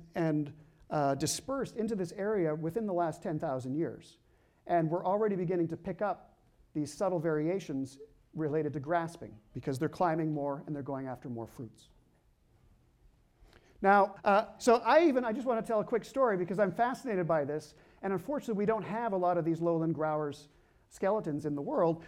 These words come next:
And so I even made a trip to Rwanda to then try and cross the border to get into Goma and ride down Lake Kivu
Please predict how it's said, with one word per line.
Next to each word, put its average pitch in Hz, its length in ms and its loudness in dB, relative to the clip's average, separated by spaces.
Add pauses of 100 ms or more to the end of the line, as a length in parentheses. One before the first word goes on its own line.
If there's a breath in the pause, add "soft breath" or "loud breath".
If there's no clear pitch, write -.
(100)
And 170 100 4
so 208 120 6
I 247 300 4
even 220 220 8
made 202 160 6
a 185 60 4
trip 233 380 0 (160)
to 240 100 2
Rwanda 196 720 6 (300 loud breath)
to 208 80 2
then 202 320 4 (220)
try 220 180 6
and 208 80 2
cross 240 420 2
the 185 140 -2
border 202 340 6
to 165 100 2
get 185 180 6
into 175 200 4
Goma 185 400 4
and 143 140 2
ride 165 240 6
down 208 260 4
Lake 185 220 2
Kivu 170 480 4